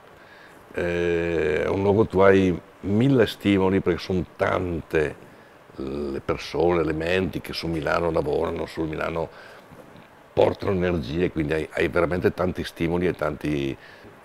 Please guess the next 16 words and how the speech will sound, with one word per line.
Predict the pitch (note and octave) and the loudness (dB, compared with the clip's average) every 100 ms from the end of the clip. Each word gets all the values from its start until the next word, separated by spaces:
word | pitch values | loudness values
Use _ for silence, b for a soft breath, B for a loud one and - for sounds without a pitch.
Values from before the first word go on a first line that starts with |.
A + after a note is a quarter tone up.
| - | -4
tante | G#2+ - | -2 -2
possibilità | - D#2 - F2 D2+ C#2 | -4 -6 2 2 2 -4
di, | - | -8
di | - | -14
pensare | - F#2 E2+ F2 D#2+ E2+ D#2+ | -4 -2 -2 0 2 4 2
e | C#2 | 2
di | C2+ C#2 | -4 -8
riprendere | D2 D#2 D2 C#2+ | -6 -4 -4 -6
certe | C2+ B1 C#2+ | -8 -10 -8
cose | A#1+ - - | -8 -10 -8
che | - | -8
poi | - E2+ | -6 -2
ti | |
aiutano | E2 C#2 A#1+ C2 | -2 -4 -6 -8
nella | B1 | -8
professione. | - - - E2 D#2 | -10 -12 -6 -4 -4